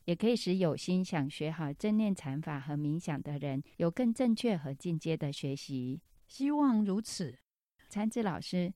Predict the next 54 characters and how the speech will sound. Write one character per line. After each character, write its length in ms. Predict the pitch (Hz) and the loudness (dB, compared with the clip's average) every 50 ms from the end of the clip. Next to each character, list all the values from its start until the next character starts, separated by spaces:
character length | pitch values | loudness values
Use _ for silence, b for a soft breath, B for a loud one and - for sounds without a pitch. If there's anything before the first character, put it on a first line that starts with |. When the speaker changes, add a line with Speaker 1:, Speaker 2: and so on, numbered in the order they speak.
| _ _ _ _ | _ _ _ _
Speaker 1:
您 180 | - 202 226 226 | 2 4 4 4
在 260 | 277 262 247 220 - - | 4 4 2 2 0 -2
一 80 | 247 240 | -4 -6
开 280 | - - 196 185 190 | -4 -4 -4 -4 -4
始 200 | 196 - - 165 | -4 -4 -4 -2
有 180 | 160 160 147 - | 0 0 -2 -2
提 220 | - - 151 135 | -4 -8 -8 -6
到 320 | 131 - 160 151 147 - - _ _ _ | -4 -2 -2 -2 -2 -4 -6 _ _ _
另 160 | - 262 277 | 2 4 6
一 40 | 262 | 6
个 120 | 247 233 196 | 6 4 2
主 220 | - - 156 143 | 2 0 -4 -2
题 180 | - 151 143 147 | -2 -4 -6 -6
是 200 | - - 170 165 | -4 -4 -2 -2
要 180 | 165 160 165 | -2 -2 -4
分 200 | 160 180 190 190 | -4 -4 -4 -4
享 300 | 196 - 202 175 147 120 - b b b b b | -4 -2 -2 -2 -2 -2 -6 b b b b b
跟 160 | - 254 254 | 0 0 0
慈 160 | 254 - 202 196 | 2 2 0 2
悲 160 | 220 233 247 | 2 2 2
有 160 | 226 170 151 | 2 0 0
关 200 | - - 151 165 | -2 -2 -2 -2
的 140 | 160 165 147 | -2 -2 -4
新 300 | 147 - - 165 160 151 | -4 -4 -2 0 0 2
研 200 | 147 131 123 143 | 0 0 -2 -2
究， 300 | - - 175 165 147 - - _ _ _ _ _ | -2 0 2 2 2 0 -6 _ _ _ _ _
这 140 | - - 302 | -4 -2 0
研 240 | 277 220 180 185 196 | 2 2 4 2 4
究 160 | - 233 220 | 4 2 0
是 160 | 214 - 247 | 2 0 0
什 180 | 233 - 170 156 | 0 2 2 2
么 140 | 151 151 160 | 2 2 2
呢？ 300 | 175 190 208 220 233 - _ _ _ _ _ _ _ - | 2 2 2 0 -2 -4 _ _ _ _ _ _ _ -12
是 160 | - - 302 | -4 -2 2
不 80 | 277 277 | 2 2
是 180 | 240 - 277 | 2 2 0
跟 220 | 240 - 240 240 240 | 0 2 2 0 2
这 180 | - 269 254 | 2 2 0
一 60 | 247 233 | 0 0
集 180 | - - 170 | -2 -2 -2
的 160 | 147 165 160 | -2 0 -2
主 220 | 160 - - 156 143 | -2 -2 -4 -6 -6
题 380 | - - 147 143 143 151 156 - _ _ _ _ _ _ _ | -6 -6 -4 -4 -4 -4 -6 -8 _ _ _ _ _ _ _
用 320 | - 190 185 190 185 185 185 | 0 2 4 4 4 4 2
四 200 | - - 285 277 | 0 -2 -2 -2
十 160 | - - 180 | 0 2 2
秒 320 | 185 185 180 160 131 - - - | 4 4 4 4 2 -2 -6 -4
救 220 | - 196 170 - | 0 2 2 2
一 120 | 156 160 | 0 -2
个 140 | 165 - 160 | -2 -2 0
人 180 | 160 156 156 160 | 0 0 0 0
有 160 | 160 147 135 | 0 -2 -4
关 280 | - - 185 196 208 208 | -4 -4 -2 2 2 4
呢？ 260 | 220 233 240 247 | 4 4 2 0